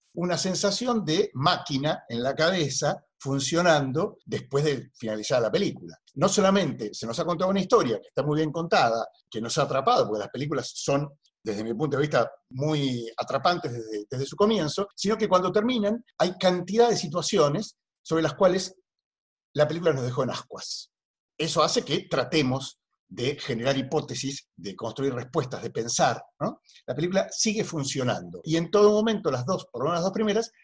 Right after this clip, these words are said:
convocan a que el espectador rellene parte de, del relato de la información,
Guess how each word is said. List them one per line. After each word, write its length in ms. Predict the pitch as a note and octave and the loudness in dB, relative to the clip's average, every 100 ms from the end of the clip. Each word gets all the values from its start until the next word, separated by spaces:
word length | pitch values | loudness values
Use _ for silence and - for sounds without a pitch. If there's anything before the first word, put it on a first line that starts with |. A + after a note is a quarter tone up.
| _ | _
convocan 560 | - F3 E3+ G#3 G#3 F#3 | -2 0 4 2 2 0
a 160 | D#3+ C3 | 0 -2
que 280 | D#3+ F3 | -2 0
el 100 | C#3+ | 0
espectador 680 | B2+ B2+ C#3 D#3 F3 F#3+ - _ _ | -2 -6 -2 2 2 2 -4 _ _
rellene 760 | B2 D3+ D3+ - E3 A#2 A2 - _ - | -4 -2 0 4 4 2 -4 -10 _ 0
parte 460 | C#3+ C#3+ C3 C3 | 2 2 -4 -6
de, 540 | G#2+ G2+ F#2+ F2+ F2 F2 | -4 -4 -8 -10 -12 -8
del 140 | A2+ | -6
relato 460 | A2 C3+ D3 C3+ A#2+ | -2 2 4 2 -2
de 60 | A2 | -4
la 80 | |
información, 580 | A2 - G#2+ G#2 - F#2+ | -6 -10 -8 -8 -8 -10